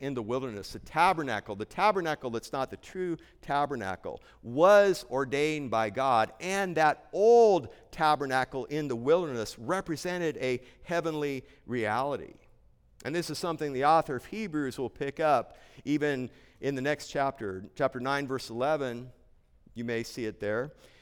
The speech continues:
"When Christ appeared as a high priest of the good things to come, he entered through the greater and more perfect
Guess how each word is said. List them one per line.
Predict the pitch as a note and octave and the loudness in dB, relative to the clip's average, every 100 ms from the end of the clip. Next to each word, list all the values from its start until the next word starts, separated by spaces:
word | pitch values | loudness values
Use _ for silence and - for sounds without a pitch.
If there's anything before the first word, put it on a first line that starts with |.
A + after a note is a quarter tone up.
| - | -4
"When | D3 D3 | -2 -2
Christ | - F#3+ G3+ - | 0 2 2 -2
appeared | D3 - - B3 A3 F3+ D#3 | -10 -14 -8 0 4 4 2
as | C3 | -2
a | A#2+ | -4
high | - E3+ F#3+ F#3 | -6 2 2 2
priest | F3+ D#3+ D3+ - | -2 -4 -4 -4
of | C3 | -6
the | G#2 | -6
good | G#2 G2 E3+ E3 | -8 -4 -4 -4
things | E3+ D3+ | -10 -10
to | - | -14
come, | - - D3+ A#2 G#2 G2+ - | -14 -10 -6 -4 -6 -12 -16
he | - C3+ - | -10 -10 -8
entered | D#3 G3+ G#3 F3 | -6 -4 -2 -4
through | - C3 | -6 -8
the | |
greater | G#2+ F#2+ C3 F#3 G3+ E3 D3 - | -8 -6 0 2 4 2 -4 -6
and | D#3+ F3 E3+ | -6 -4 -4
more | C#3 C#3+ D#3 D3+ | -4 0 2 0
perfect | - - F3+ - B2 | -4 -6 -4 -4 -6